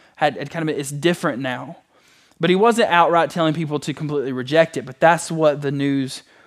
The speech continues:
was, that he was going completely against their laws, completely against their customs. And this had made a lot of people angry.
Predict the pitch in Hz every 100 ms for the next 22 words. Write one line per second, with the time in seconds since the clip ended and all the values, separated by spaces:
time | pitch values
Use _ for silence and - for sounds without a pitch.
0 | _ _ _ 151 165 151 - - - -
1 | - _ _ 175 151 139 143 160 143 131
2 | 135 135 127 139 135 139 180 170 165 147
3 | 143 - - 135 131 127 131 131 135 -
4 | - - _ - - 185 180 165 151 147
5 | 139 139 123 - 135 - 131 127 147 160
6 | - - - 151 175 170 165 151 147 143
7 | 135 131 127 131 135 127 - 131 127 139
8 | 127 123 147 -